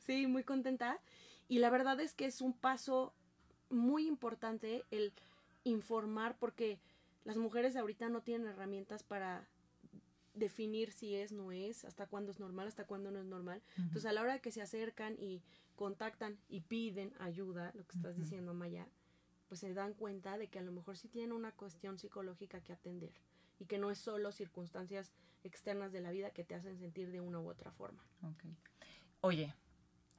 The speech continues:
Speaker 2: ahorita decías que a ti te, te diagnosticaron con un año y medio después de que nació tu bebé.
Speaker 1: Sí.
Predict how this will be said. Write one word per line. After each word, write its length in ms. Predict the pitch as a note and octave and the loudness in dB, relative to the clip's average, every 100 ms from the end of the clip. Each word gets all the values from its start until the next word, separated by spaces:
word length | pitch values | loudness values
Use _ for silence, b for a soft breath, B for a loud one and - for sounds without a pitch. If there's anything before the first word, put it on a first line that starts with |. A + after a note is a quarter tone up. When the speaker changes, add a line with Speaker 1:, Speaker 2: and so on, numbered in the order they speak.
| - | -4
Speaker 2:
ahorita 220 | F3 F3 | 0 2
decías 160 | F#3 F#3 | 2 2
que 80 | F3+ | 0
a 40 | |
ti 60 | F3+ | -2
te, 80 | F3+ | -6
te 180 | - E3+ | -2 0
diagnosticaron 800 | D#3 D3 D3+ - D3+ D3+ E3 A3 - | 0 -2 -8 -2 2 4 4 0 -4
con 260 | E3 D#3 D#3 | 0 0 0
un 180 | E3+ E3+ | 2 4
año 140 | E3+ D#3+ | 4 4
y 40 | |
medio 220 | D#3 D#3+ | 2 0
después 340 | D3+ D3+ D#3 D3 | -2 -6 -6 -6
de 80 | |
que 80 | D3+ | -6
nació 220 | C#3 D#3 D3+ | -8 -8 -6
tu 80 | |
bebé. 220 | D3 E3+ E3 | -2 -2 -4
Speaker 1:
Sí. 240 | - G3 | -2 -2